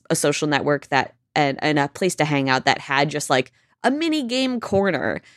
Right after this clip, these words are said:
And these would just be there. Um, and there were odd little websites that had mini games on them. Um,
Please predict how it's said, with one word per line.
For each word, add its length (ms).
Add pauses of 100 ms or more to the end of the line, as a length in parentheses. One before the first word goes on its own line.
(180)
And 440 (260)
these 220
would 100
just 200
be 120
there. 460 (240)
Um, 280
and 220
there 120
were 160
odd 220
little 180
websites 420
that 140
had 220
mini 220
games 340
on 160
them. 340
Um, 460